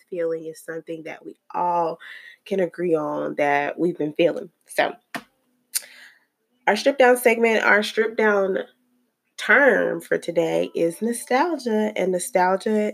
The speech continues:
is defined as a sentimental longing or wistful affection for the past, typically for a period of time or a place with happy associations. So, um, like I said, this has been a very reflective period for me,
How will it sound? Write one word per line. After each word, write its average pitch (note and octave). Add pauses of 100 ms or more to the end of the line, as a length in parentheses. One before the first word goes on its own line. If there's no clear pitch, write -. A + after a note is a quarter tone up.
is F3
defined E3+
as D#3
a F3
sentimental G3
longing E3
or F3
wistful A3+
affection -
for G#3
the G#3+
past, E3 (380)
typically C#4
for G#3+
a G3+
period G3
of G3
time E3+
or F3
a F3
place G3 (360)
with G#3
happy F3+
associations. - (480)
So, A#3
um, G3+ (600)
like C4
I B3
said, G3+
this C4
has G3+
been G3
a E3+
very E3+
reflective E3
period D#3+
for D#3
me, D3+